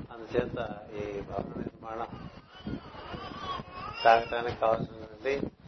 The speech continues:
సమస్త సమర్థత,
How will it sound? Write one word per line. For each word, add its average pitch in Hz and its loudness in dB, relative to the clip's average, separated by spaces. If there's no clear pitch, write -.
సమస్త 127 -2
సమర్థత, 120 -2